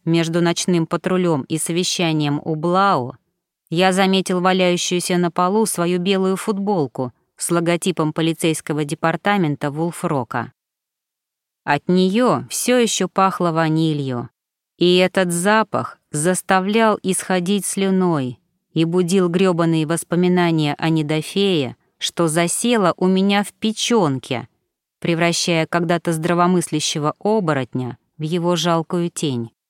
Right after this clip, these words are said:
«Сука!» Как так получилось, что, прожив в моем доме не больше пары дней, эта кукла превратила его в свой жертвенный алтарь?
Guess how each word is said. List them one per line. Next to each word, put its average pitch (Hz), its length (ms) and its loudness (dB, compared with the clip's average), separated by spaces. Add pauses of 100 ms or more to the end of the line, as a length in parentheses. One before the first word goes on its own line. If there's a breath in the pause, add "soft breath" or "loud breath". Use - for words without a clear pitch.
(880)
«Сука!» 131 760 -2 (360)
Как 247 300 4
так - 300 -4
получилось, 180 880 0
что, - 260 -2
прожив 214 560 2
в - 40 -10
моем 202 440 4
доме 190 300 2
не 175 160 4
больше 196 400 0
пары 165 380 0
дней, 160 520 0 (560)
эта 208 420 2
кукла 156 640 0
превратила 202 640 2
его 151 280 0
в 139 80 -6
свой 208 260 2
жертвенный 190 580 2
алтарь? 160 540 0